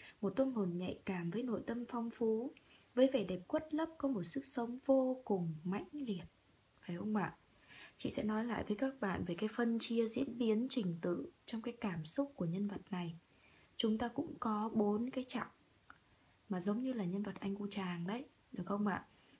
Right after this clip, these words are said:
Đó là hai lần gặp gỡ, là trên đường về, là về nhà và là buổi sáng hôm sau. Ok không ạ? Thì chị và các bạn vừa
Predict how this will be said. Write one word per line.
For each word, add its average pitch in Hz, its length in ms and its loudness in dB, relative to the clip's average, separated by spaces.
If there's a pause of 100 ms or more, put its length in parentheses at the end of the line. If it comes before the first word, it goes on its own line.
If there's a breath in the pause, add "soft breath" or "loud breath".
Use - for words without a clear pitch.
Đó 208 180 2
là 220 120 0
hai 214 280 0
lần 190 200 0
gặp 175 140 -4 (100)
gỡ, 233 360 4 (400 loud breath)
là 196 200 2
trên 247 240 4
đường 196 220 4
về, 180 360 0 (400)
là 190 160 0
về 175 260 0
nhà 170 440 -2 (300)
và 180 120 0
là 170 160 -2
buổi 170 240 -2
sáng 185 380 -6
hôm 214 120 0
sau. 208 340 -2 (540)
Ok 208 120 -4
không 214 260 2
ạ? 175 160 0 (340 loud breath)
Thì 233 100 2
chị - 220 0
và 190 80 0
các 262 160 0
bạn 240 260 4
vừa 196 280 10